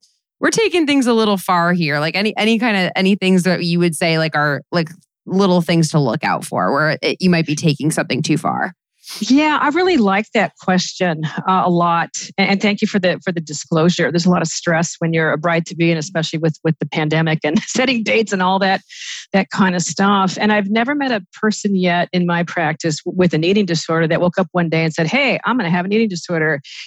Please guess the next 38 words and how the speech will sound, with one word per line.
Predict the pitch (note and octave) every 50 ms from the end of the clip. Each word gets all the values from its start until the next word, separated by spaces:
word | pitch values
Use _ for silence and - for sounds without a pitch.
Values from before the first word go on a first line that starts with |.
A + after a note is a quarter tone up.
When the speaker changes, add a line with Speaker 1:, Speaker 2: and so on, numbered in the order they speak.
| -
Speaker 2:
It's | G3 F#3+
a | G#3+ F#3
slow | - - G#3+ G#3 A3
descent | G#3 G3 E3+ - - G#3 F3+ F#3 G3 F#3 -
in, | F3 F#3 F3+ -
into | F#3+ F3+ E3 E3+ D#3+
hell. | E3 F3+ D#3+ D#3+ E3+ F3 F#3
It | G3 F3+
often | F3+ F#3+ F#3+ - G3 F3+
starts | - - F#3+ F#3+ G3 -
with | F3 -
really | D#3 E3+ F3 F3+
good | E3+ F3 E3
intentions. | E3+ D#3 - G3 A3 G#3+ - F#3 D#3+ -
"Hey, | G3+ G#3
I | E3+
just | E3+ G3 F#3+ -
wanna | F#3+ F3+ E3
be | D#3 D#3+
healthy. | D3+ F3 F#3 F#3 - E3
I | E3+
wanna | F3 E3+
be | F3+
my | E3+ D#3
best | C#3+ D3 E3 E3+ D#3+ - -
when | - D#3+
I | D#3 D#3+ D#3+ D#3 D#3 - - - - _ _ -
get, | E3 D#3 D#3 - - - -
uh, | E3 - D#3 D#3 D3+ D3+ D3+ D3+ C#3+ - - - - -
married," | F#3 F#3+ G3 F#3 E3+
or | E3+ E3
whatever | F3 F3 F3+ F3
the | E3 D#3+
situation | - - F3+ - - E3+ D#3+ D#3+ D#3 - E3 D#3+
might | D#3 D3+ C#3 - D3+
be. | F#3+ G3+ A3 A3 G3
So | E3+ - G3
here's, | F#3 F3+ - B3 C4 B3 -